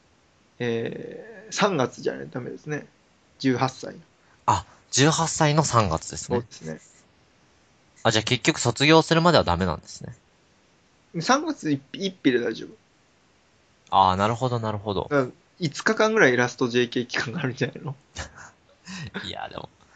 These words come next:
Speaker 2: そこまで長く付き合うつもりもないですし。<laughs>
Speaker 1: えー、え、その二人だけなの？
Speaker 2: いや、もう一人は大学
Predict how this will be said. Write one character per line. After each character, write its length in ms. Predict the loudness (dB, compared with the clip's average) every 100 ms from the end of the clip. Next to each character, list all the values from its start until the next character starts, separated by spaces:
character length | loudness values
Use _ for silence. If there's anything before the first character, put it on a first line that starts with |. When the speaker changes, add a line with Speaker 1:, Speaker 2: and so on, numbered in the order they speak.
| _ _ -6
Speaker 2:
そ 160 | -4
こ 140 | 2 6
ま 120 | 6
で 200 | 4 0 2
長 280 | 2 2
く 120 | -2 -6
付 200 | -4 2
き 60 |
合 80 | 0
う 40 |
つ 100 | 2 -4
も 60 |
り 100 | -4
も 80 | -4
な 140 | -2
い 20 | -2
で 140 | 0
す 260 | 2 2 2
し。 40 | -8
<laughs> 120 | -12 -12 _ -20 _ _ _ -20 _ -16 -16 -14 -16 -16 -20 _ -12 -12 -12 -20 _ _ -18 -18 -18 _ _ _ -6
Speaker 1:
え 840 | -2 0 0 -2 -2 -2 -4 -4 2
ー、 60 | 4
え、 40 |
そ 140 | 6
の 60 | 4
二 40 |
人 200 | 6 8
だ 120 | 10 8
け 80 |
な 60 | 2
の？ 220 | -2 -12 _ _ -6
Speaker 2:
い 60 | 0
や、 160 | 0 -2 2
も 180 | 6 6
う 40 |
一 220 | 4 4
人 140 | 6 8
は 320 | 8 6 -6 -2
大 240 | 0 2
学 160 | 0